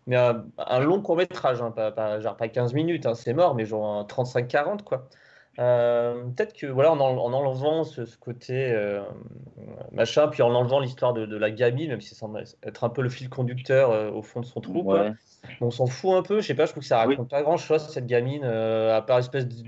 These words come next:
Speaker 1: de, d'espoir de l'enfant encore, euh, qui, euh, qu'il faut
Speaker 2: Ah,
Speaker 1: sauver.
Speaker 2: ça
Speaker 1: Ouais, c'est
Speaker 2: Ouais,
Speaker 1: nul.
Speaker 2: ça
Speaker 1: C'est, <laughs> alors,
Speaker 2: Mais
Speaker 1: c'était bien,
Speaker 2: vraiment,
Speaker 1: bien
Speaker 2: ça a rien à
Speaker 1: nihiliste.
Speaker 2: Ouais, moi, je, je trouve que ça a rien à foutre dedans.
Speaker 1: Ouais, c'est nul. C'est
Speaker 2: Et,
Speaker 1: un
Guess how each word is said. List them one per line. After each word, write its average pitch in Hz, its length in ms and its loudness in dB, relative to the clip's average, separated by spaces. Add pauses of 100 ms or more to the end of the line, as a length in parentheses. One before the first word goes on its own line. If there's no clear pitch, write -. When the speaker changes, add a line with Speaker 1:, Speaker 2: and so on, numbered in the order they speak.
(160)
Speaker 1:
de, 127 200 0
d'espoir 143 440 2
de 135 80 -4
l'enfant 135 480 -2
encore, 131 460 2
euh, 113 60 -2
qui, 110 360 -10
euh, 107 420 -4
qu'il - 180 -16
faut 120 80 -4
Speaker 2:
Ah, 110 80 -6
Speaker 1:
sauver. 117 480 2
Speaker 2:
ça - 80 -14 (520)
Speaker 1:
Ouais, 143 140 4
c'est 127 120 -6
Speaker 2:
Ouais, 117 40 -2
Speaker 1:
nul. 131 120 -2
Speaker 2:
ça 104 160 0
Speaker 1:
C'est, 107 420 -6 (100)
<laughs> - 220 -20
alors, 123 240 2
Speaker 2:
Mais 151 60 6
Speaker 1:
c'était 131 180 -4
bien, 147 100 2
Speaker 2:
vraiment, 170 160 2
Speaker 1:
bien 170 140 -2
Speaker 2:
ça 180 80 2
a - 20 -2
rien 123 140 0
à - 20 -6
Speaker 1:
nihiliste. 139 400 -6 (800)
Speaker 2:
Ouais, 170 80 -2
moi, 180 100 -2
je, 139 220 -2
je - 80 -6
trouve 175 140 -8
que - 40 -20
ça 127 140 4
a 113 40 6
rien 120 160 2
à 135 60 0
foutre 127 440 -6
dedans. 120 260 0
Speaker 1:
Ouais, 190 320 6
c'est 190 140 -12
nul. 156 180 -8
C'est - 240 -12
Speaker 2:
Et, 113 40 0
Speaker 1:
un 113 80 2